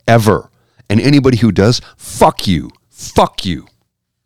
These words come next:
That is just so wrong on so many levels. It violates every aspect of code of conduct and trust. It, it, it sullies the uniform. It, it <sighs> Can you tell I'm a little upset?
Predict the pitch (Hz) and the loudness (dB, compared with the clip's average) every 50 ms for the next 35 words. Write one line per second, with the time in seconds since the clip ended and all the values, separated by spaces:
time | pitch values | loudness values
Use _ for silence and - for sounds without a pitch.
0 | _ _ _ _ _ _ _ _ _ 156 160 165 160 127 - - - - - - | _ _ _ _ _ _ _ _ _ -4 0 0 0 0 0 -2 -2 -2 -2 -2
1 | - - 196 190 180 156 147 147 143 139 135 135 117 - - - - 160 156 147 | 0 2 4 4 4 4 4 4 4 2 2 2 0 0 -2 -2 0 0 0 2
2 | 151 143 135 120 117 107 110 104 117 113 - - - - - - - 104 104 104 | 2 2 4 4 4 2 2 2 0 -2 -2 -6 -12 -18 -18 -18 -8 -6 -6 -6
3 | - - 135 127 123 123 120 110 107 - - - - 143 147 160 143 156 156 - | -2 0 2 2 4 4 4 2 2 0 -2 -6 -2 0 0 0 2 2 0 2
4 | - 120 120 123 - - - 120 113 - - 85 - - - - 139 139 117 - | 2 0 0 0 -2 -2 -2 -2 -2 -2 -6 -10 -10 -6 -2 0 2 2 0 -2
5 | - - - 127 123 120 117 117 117 - - 95 78 - - - 127 117 117 - | -4 -2 0 2 2 2 2 0 -2 -2 -4 -8 -6 -8 -6 -2 -2 -2 -2 -4
6 | - - - - - - - - 139 - - 101 - _ 113 101 - _ - 101 | -8 -12 -18 -20 -20 -20 -18 -18 -10 -6 -6 -6 -4 _ -6 -6 -6 _ -8 -6
7 | - - - - - 156 135 147 160 156 147 117 113 117 101 92 104 104 113 117 | -6 -4 -6 -4 -2 -2 0 2 2 2 0 0 0 -2 0 0 0 0 -2 -2
8 | - - - 117 117 120 123 120 113 - - - - _ _ _ _ _ _ _ | -4 -4 -4 0 0 2 0 0 -2 -6 -18 -20 -20 _ _ _ _ _ _ _
9 | _ _ _ _ 110 98 - - 117 - _ _ _ _ - - - - - - | _ _ _ _ -16 -14 -8 -8 -8 -8 _ _ _ _ -12 -10 -10 -8 -8 -8
10 | - - - - - - - - - - - - _ _ _ _ _ _ _ _ | -10 -10 -12 -12 -14 -16 -18 -20 -20 -20 -20 -20 _ _ _ _ _ _ _ _
11 | _ _ _ _ _ _ _ _ _ _ _ _ _ _ _ _ _ _ _ _ | _ _ _ _ _ _ _ _ _ _ _ _ _ _ _ _ _ _ _ _
12 | _ _ _ _ - - 71 67 64 64 - - 85 87 95 92 73 60 57 53 | _ _ _ _ -10 -8 -8 -6 -8 -8 -8 -8 -6 -6 -6 -6 -8 -10 -14 -18
13 | 58 67 67 71 69 65 62 - - - 65 64 62 | -18 -16 -14 -12 -12 -12 -12 -14 -14 -14 -14 -16 -18